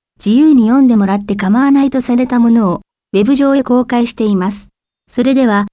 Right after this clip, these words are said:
操作に入る前に、マイブックを起動して準備をしておきましょう。ここからは私がピーシートーカーのショーの声を使用して実際に操作を行います。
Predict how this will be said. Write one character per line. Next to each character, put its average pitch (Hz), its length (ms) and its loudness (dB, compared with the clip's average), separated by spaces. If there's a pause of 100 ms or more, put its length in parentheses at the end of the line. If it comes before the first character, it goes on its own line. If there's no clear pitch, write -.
(140)
操 320 240 -2
作 285 180 0
に 240 80 2
入 262 240 0
る 233 140 2
前 214 260 0
に、 170 160 -2 (260)
マ 233 140 0
イ 294 80 0
ブ 285 120 0
ッ 277 100 -8
ク 240 180 -2
を 214 60 -2
起 208 160 -4
動 220 180 -2
し - 80 -10
て 202 320 -6
準 285 260 0
備 233 120 0
を 226 80 -2
し - 80 -12
て 233 120 -4
お 220 80 -2
き 214 120 -6
ま 220 100 0
し 226 160 -6
ょ 214 80 -2
う。 202 60 -10 (800)
こ 190 80 -4
こ 240 100 -4
か 269 140 -4
ら 254 140 0
は 185 260 -2
私 247 400 -2
が 240 280 0
ピ 277 120 0
ー 302 40 0
シ 302 240 -2
ー 285 40 -10
ト 277 200 0
ー - 20 -4
カ 269 160 -4
ー - 20 -2
の 240 120 0
シ 254 140 -2
ョ 269 100 2
ー - 20 4
の 202 160 0
声 262 260 0
を 202 60 0
使 208 160 -4
用 220 180 0
し - 100 -8
て 202 300 -6
実 - 300 -6
際 277 160 0
に 277 80 2
操 294 200 -2
作 240 240 -2
を 180 60 -2
行 226 120 -4
い 226 260 0
ま 196 140 0
す。 - 200 -18